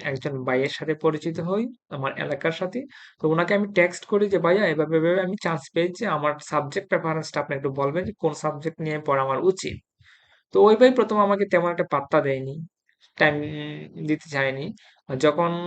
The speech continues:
আমি যখন একদম চান্স পেয়ে যাই, যখন ওনার মা-, ওনাকে আমি মার্কসটা বলি বেশি মার্কস, তখন উনি নিজের আগ্রহে আমার কাছে আসে।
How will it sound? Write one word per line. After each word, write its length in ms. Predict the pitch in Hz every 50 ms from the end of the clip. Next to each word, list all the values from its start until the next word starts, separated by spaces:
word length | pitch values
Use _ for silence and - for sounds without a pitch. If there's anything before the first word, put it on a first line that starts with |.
| 175 175 180 -
আমি 240 | - 156 147 160 180
যখন 180 | 180 190 190 196
একদম 240 | 180 170 190 180 165 170
চান্স 300 | - 180 196 202 202 - -
পেয়ে 200 | 156 139 135 131
যাই, 200 | 143 143 165 165
যখন 520 | 170 151 147 - 147 147 143 143 143 147 143 143 139 143 143
ওনার 380 | - 156 151 151 147 147 147 139
মা-, 300 | 139 135 135 147 - 156
ওনাকে 260 | 147 151 156 - 165
আমি 140 | 151 139 135
মার্কসটা 420 | 135 139 160 170 170 - - 180
বলি 240 | 160 156 156 147 147
বেশি 280 | 143 147 143 - - 151
মার্কস, 300 | 139 139 151 196 214 - - _ _ _ _ -
তখন 260 | - 190 190 214 202 196
উনি 140 | 190 190
নিজের 320 | 175 165 175 165 175 180 170
আগ্রহে 380 | 156 147 147 165 180 190 180
আমার 160 | 156 143 135 123
কাছে 260 | 143 135 - - -
আসে। 380 | - 139 - - - - _